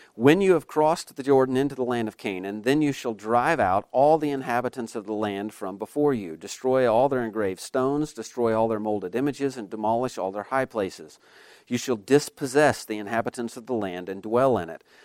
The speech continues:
For I have given you the land to possess, and you shall divide the land by lot as an inheritance among your families.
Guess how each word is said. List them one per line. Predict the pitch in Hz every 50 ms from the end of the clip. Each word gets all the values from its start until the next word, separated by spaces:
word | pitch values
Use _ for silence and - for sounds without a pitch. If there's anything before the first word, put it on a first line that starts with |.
| - _ _
For | - 107 110
I | 117 123 139 139
have | 131 117 110
given | - 123 135 131 127 110
you | 104 107
the | 98 107
land | 104 110 123 127 117 110 104 -
to | 113
possess, | - 107 98 127 131 117 101 95 - -
and | 98 101
you | 104
shall | 110 - - 113 101
divide | 107 104 90 107 113 131 139 123
the | 120
land | 104 104 98 95 98 90
by | 90 90
lot | 95 104 135 151 120 90 95 - -
as | 101 104 104
an | 113 107
inheritance | 107 101 98 131 139 135 113 104 - 107 92 92 -
among | 110 98 101 107 110
your | 107 110
families. | - - 143 139 135 107 90 76 73 -